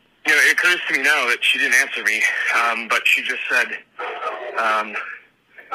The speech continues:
"And what do you think a witch is?" Um, which was wild. Um, and so, you know, I told her that I think a witch is a, uh, a really strong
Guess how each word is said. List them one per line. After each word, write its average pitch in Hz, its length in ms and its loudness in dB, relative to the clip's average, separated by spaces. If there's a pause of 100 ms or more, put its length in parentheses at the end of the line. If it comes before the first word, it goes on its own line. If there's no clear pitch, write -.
(140)
"And 120 140 -4
what - 180 -2
do 139 80 0
you 127 220 0
think 127 180 0
a 113 60 -6
witch 127 300 0
is?" - 180 -4 (2250)
Um, 110 340 0 (1300)
which 131 160 -4
was - 160 -2
wild. - 400 0 (540)
Um, 117 400 0 (840)
and 113 160 -12
so, 131 60 0 (340)
you 135 100 2
know, 120 200 2
I 120 80 -2
told 123 220 -8
her 113 160 -2
that 110 300 0
I 123 80 -2
think 131 200 -2
a 123 80 0
witch 123 440 2
is 120 280 0
a, 120 400 2
uh, 120 260 2 (1300)
a 156 40 -4
really 175 200 4
strong 151 520 0